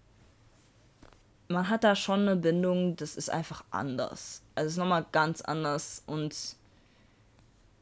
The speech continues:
ich weiß auch nicht. Also ich, ich persönlich glaube, ich bin gerade nicht in dem State of Mind, dass ich's sagen könnte, es gibt Seelenverwandte, weil ich gerade einfach nur, ja, nee.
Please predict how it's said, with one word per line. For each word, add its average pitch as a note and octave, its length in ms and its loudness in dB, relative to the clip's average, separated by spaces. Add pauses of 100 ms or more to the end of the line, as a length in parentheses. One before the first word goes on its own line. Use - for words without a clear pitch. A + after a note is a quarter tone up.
(2000)
ich D3+ 160 -4
weiß D3+ 140 -6
auch C#3+ 160 -2
nicht. D3 320 -2
Also D#3 140 2
ich, - 160 -4 (400)
ich - 240 0
persönlich E3+ 460 0
glaube, D#3+ 220 4
ich D#3+ 100 -2
bin D#3 240 -2
gerade D3+ 280 0
nicht D#3 200 -2
in D3+ 100 -2
dem D3+ 160 -4
State - 840 0
of D3+ 100 -2
Mind, D3+ 540 -2
dass D3 160 -2
ich's - 340 -10 (480)
sagen D#3 500 2
könnte, D3+ 400 -6
es - 200 -6
gibt - 200 -6
Seelenverwandte, D3 720 -4
weil C#3+ 140 -2
ich C#3+ 140 -8
gerade C#3+ 380 -4
einfach D#3 260 -6
nur, C#3+ 400 -6 (1300)
ja, E3+ 340 -6 (220)
nee. D3+ 360 -6